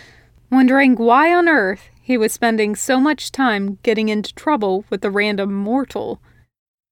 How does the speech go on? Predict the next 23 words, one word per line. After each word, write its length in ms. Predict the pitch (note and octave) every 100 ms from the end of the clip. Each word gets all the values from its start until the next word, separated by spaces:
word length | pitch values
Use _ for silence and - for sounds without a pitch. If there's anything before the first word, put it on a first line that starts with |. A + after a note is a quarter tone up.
| _ _
But 140 | C#4 C4+
Virgil 560 | D#4 F4+ D4+ E4+ C#4 - -
couldn't 320 | - C#4 A#3
really 380 | G#3 A3+ G3+ G#3
bring 300 | F#3+ G3+ G3+
himself 440 | A3 G#3+ A3 G#3 -
to 80 | -
care. 520 | - G#3 G3 G3 G3 _ _ _ _ _ _ _ _
He'd 200 | - D4+
never 460 | D#4+ F4 F4 C4+ G#3 -
not 680 | G3+ F#3+ G#3 C#4+ F#3+ F#3+ - _
been 200 | A3 G3+
under 340 | G#3 G#3 G3 G3
scrutiny, 880 | - - C#4+ - G#3+ G3+ G3 - _ _ _ _ _
never 280 | B3 C4+ D#4
had 280 | D4+ D#4 B3
someone 320 | D4+ C#4+ C4
who 160 | B3 C4+
wasn't 400 | C#4 C#4+ C4+ -
either 380 | B3 B3+ C4+ A#3+
afraid 460 | - B3+ C#4 D#4+
of 120 | A3
him 320 | A#3 G3+ G#3+